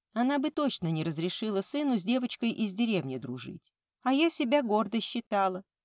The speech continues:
Торопливый перепихон на койке в общаге меня бы не устроил. Даже с Максом. Я себя для мужа берегла, для отца моих будущих детей.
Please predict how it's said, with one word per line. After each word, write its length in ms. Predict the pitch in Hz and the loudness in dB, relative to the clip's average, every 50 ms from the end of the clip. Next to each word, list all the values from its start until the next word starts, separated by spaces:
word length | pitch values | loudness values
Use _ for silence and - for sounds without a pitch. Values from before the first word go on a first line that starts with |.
| _ | _
Торопливый 560 | - 202 214 226 233 - 254 277 285 262 269 240 | 0 2 2 2 2 2 2 2 2 2 0 0
перепихон 680 | - 254 233 247 - - 254 233 - - 262 262 247 240 | 0 2 0 0 2 0 -2 -2 0 0 2 2 4 4
на 120 | 240 233 | 2 2
койке 400 | - - 247 247 233 - - 240 | 0 0 -2 -2 -2 -2 -4 -2
в 60 | 214 | 0
общаге 640 | 240 247 - - - - 302 311 302 269 180 - - _ _ _ - | 0 0 0 -2 -4 -2 0 0 0 -2 -2 -6 -12 _ _ _ -2
меня 380 | 254 262 277 277 277 277 277 247 | 0 2 4 4 2 2 0 0
бы 140 | 214 220 | 0 0
не 140 | 214 208 196 | 0 2 0
устроил. 600 | 175 156 - - - - 175 185 190 156 135 160 _ _ _ _ _ _ _ - | 0 -2 -4 -8 -6 -4 -2 0 -2 -2 -4 -8 _ _ _ _ _ _ _ -6
Даже 300 | 254 262 302 294 - 311 | 0 0 0 2 0 -4
с 100 | - - | -4 -2
Максом. 540 | 226 196 160 151 - - - - - 147 - _ _ _ _ _ _ | 0 2 2 0 -2 -8 -14 -14 -14 -14 -16 _ _ _ _ _ _
Я 200 | - 233 269 294 | -2 2 2 2
себя 320 | 285 - 294 262 240 277 269 | 2 0 -2 2 2 2 4
для 200 | 254 269 285 285 | 4 4 2 4
мужа 280 | 269 240 185 143 147 | 4 2 2 0 -2
берегла, 540 | 139 135 143 135 151 - - 156 135 123 135 _ _ _ _ _ _ - | -6 -6 -6 -8 -8 -8 -6 -6 -6 -6 -10 _ _ _ _ _ _ -6
для 260 | 160 160 160 160 156 | -4 -2 0 0 -2
отца 380 | 160 - - - 247 269 294 | -4 -6 -6 -4 -4 -2 -2
моих 300 | 294 285 285 285 262 247 | 0 0 0 0 0 0
будущих 580 | 196 147 156 175 185 190 196 - - 214 202 185 | -2 -2 -2 -2 -2 -2 -4 -6 -6 -6 -6 -6
детей. 540 | 156 165 165 - - - - 143 143 160 | -4 -6 -8 -8 -8 -10 -8 -8 -8 -8